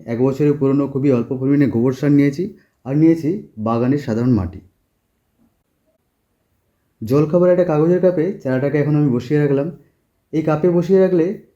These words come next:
যখন এটাকে আট ইঞ্চি টবে প্রতিস্থাপন করব, সহজেই এই কাগজের কাপটা থেকে চারাটাকে বের করে নেওয়া যাবে, এই কাগজের কাপটা ছিঁড়ে নিয়ে।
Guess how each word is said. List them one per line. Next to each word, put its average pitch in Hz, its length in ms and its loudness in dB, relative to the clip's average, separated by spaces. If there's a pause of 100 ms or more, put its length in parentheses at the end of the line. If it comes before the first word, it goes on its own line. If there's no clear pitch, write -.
(120)
যখন 131 420 -2
এটাকে 156 680 -2 (220)
আট 123 160 -4
ইঞ্চি 151 180 4
টবে 151 220 2
প্রতিস্থাপন 151 520 -2
করব, 156 440 -2 (100)
সহজেই 139 460 0
এই 135 220 -6
কাগজের 135 360 0
কাপটা 135 280 -4
থেকে 143 460 -6 (1000)
চারাটাকে 147 420 0
বের 131 220 4
করে 151 160 4
নেওয়া 165 240 6
যাবে, 147 300 0 (160)
এই 120 100 -10
কাগজের 127 340 -2
কাপটা 135 280 -6
ছিঁড়ে 131 260 0
নিয়ে। 139 300 0